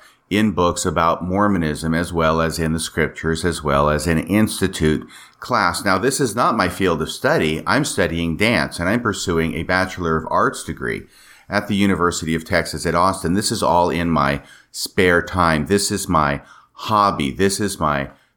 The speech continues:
passion. This is what I am fascinated by. And I feel that in doing this, I am following the admonitions of church leaders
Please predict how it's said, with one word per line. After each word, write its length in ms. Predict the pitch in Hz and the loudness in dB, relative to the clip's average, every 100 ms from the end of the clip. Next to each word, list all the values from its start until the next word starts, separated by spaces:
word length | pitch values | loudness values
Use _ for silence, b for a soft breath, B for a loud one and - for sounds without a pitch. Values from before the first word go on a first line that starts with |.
| _ | _
passion. 560 | - 104 98 95 - 69 | -10 0 0 0 -4 -4
This 200 | 92 92 | -4 -2
is 200 | 107 87 | -2 -2
what 280 | 82 80 - | 0 0 2
I 200 | 82 82 | 2 0
am 420 | - 78 73 76 b b b - - | -2 -4 -4 -6 b b b -14 -2
fascinated 720 | 101 104 95 92 80 78 80 | 0 0 -2 -2 -2 -4 -2
by. 300 | 71 67 69 | 0 0 -2
And 200 | 82 92 | -4 -4
I 220 | 80 117 | -2 -2
feel 380 | 123 110 90 87 | -2 0 0 0
that 200 | 92 80 | 0 -2
in 140 | 85 | -2
doing 300 | 85 151 131 | 0 0 2
this, 260 | 82 76 - b b - | 0 -4 -6 b b -2
I 100 | 104 | 0
am 140 | 120 | 0
following 460 | 117 110 101 98 95 | 0 -2 0 2 2
the 100 | 87 | 2
admonitions 640 | 90 98 92 82 - 85 | 2 2 0 0 -4 -4
of 120 | - - | -6 -4
church 360 | 110 101 - | -2 -2 0
leaders 420 | 120 156 87 80 | 0 4 4 2